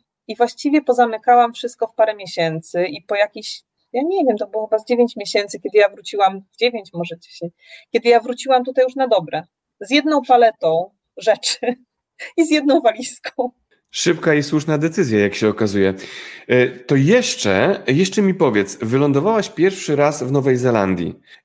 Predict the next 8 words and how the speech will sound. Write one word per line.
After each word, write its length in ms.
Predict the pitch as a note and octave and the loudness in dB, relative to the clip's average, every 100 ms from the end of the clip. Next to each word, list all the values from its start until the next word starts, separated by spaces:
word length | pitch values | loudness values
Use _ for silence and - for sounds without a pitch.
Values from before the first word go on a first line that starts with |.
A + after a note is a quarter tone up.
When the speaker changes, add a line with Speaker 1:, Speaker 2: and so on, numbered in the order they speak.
| _ | _
Speaker 2:
I 100 | C3 | -6
co 180 | B2+ C#4 | -2 0
zjadłaś 480 | G3 C#3+ B2 A#2+ A#2+ | 2 2 2 0 0
jako 260 | A#2+ A#2+ G#2+ - | -2 -2 -4 -8
pierwsze 560 | - C3 G#2 - G2+ F#2+ - | 0 0 0 -2 -2 -2 -4
w 60 | G#2 | -4
Nowej 200 | G2 G2 | -2 0
Zelandii? 460 | F#2 F2 E2+ - | 0 -2 -6 -10